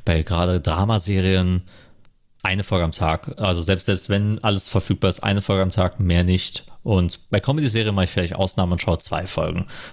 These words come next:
weil das geht dann halt eben mit zwanzig Minuten Laufzeit dann doch irgendwie schnell weg. <laughs> Aber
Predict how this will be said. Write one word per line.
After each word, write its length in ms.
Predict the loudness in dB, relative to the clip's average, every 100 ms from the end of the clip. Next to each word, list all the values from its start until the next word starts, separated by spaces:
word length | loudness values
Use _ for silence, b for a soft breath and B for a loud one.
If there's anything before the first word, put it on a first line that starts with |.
| -2
weil 180 | -2
das 240 | 0 -4 -2
geht 140 | -2
dann 100 | 0
halt 160 | 0 0
eben 140 | -2
mit 120 | -4
zwanzig 320 | -2 -2 0 0
Minuten 360 | 2 2 2
Laufzeit 440 | 2 0 -2 -2 0
dann 140 | 0
doch 160 | -2 0
irgendwie 320 | -2 0 -2
schnell 400 | 0 2 2 2
weg. 240 | 0 -2 -14 B B
<laughs> 640 | -2 0 -4 -4 -4 -2 0
Aber 320 | 0 -2